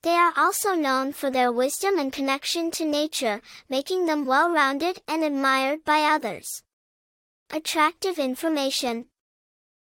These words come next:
The name Kashtan has a modern and sporty quality to it, making it a perfect choice for parents who have a passion for sports or adventure.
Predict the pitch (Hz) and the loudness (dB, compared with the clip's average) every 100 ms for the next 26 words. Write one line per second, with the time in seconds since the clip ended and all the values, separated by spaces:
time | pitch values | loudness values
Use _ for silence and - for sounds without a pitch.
0 | _ 320 311 330 440 466 - 285 302 - | _ 0 2 2 0 -2 -2 0 0 -4
1 | 330 359 302 294 285 247 254 311 359 294 | -2 -2 -2 -2 -2 2 2 2 0 -2
2 | 285 - 277 285 302 - 277 262 254 226 | -4 -6 0 0 0 -4 0 2 2 -2
3 | 220 247 190 - _ - - - 262 269 | -4 -4 -6 -6 _ -20 -16 -4 -2 0
4 | 339 330 302 - 349 359 415 415 - - | 0 0 0 -2 -2 -2 -4 -6 -6 -2
5 | 269 254 - 269 254 311 285 269 320 - | 0 0 -4 -6 -6 -2 0 0 -2 -4
6 | - 269 240 240 - 285 285 294 349 349 | -2 0 0 -2 -2 -2 0 -2 -2 -2
7 | 302 294 - 285 294 359 - 320 311 311 | -4 -4 0 2 2 0 -4 -2 -2 -2
8 | 311 320 349 208 151 | -2 -2 -4 -6 -8